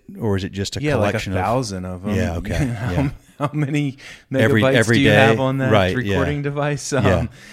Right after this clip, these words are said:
Speaker 1: Like a daily thing, probably. Just
Speaker 2: Well, I mean, if I, if you look back, uh, you know, sure, my, my title's Chief Executive Optimist, but it, it doesn't mean that I <laughs> always make the right decisions or reflect on.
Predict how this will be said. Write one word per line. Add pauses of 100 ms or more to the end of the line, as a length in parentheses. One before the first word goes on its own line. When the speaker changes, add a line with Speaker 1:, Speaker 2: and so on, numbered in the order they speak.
(120)
Speaker 1:
Like
a
daily
thing,
probably.
Just
Speaker 2:
Well,
I
mean,
if
I,
if
you
look
back,
uh,
you
know,
sure,
my,
my
title's (300)
Chief
Executive
Optimist,
but
it,
it
doesn't
mean
that
I (200)
<laughs>
always (140)
make
the
right
decisions
or
reflect
on.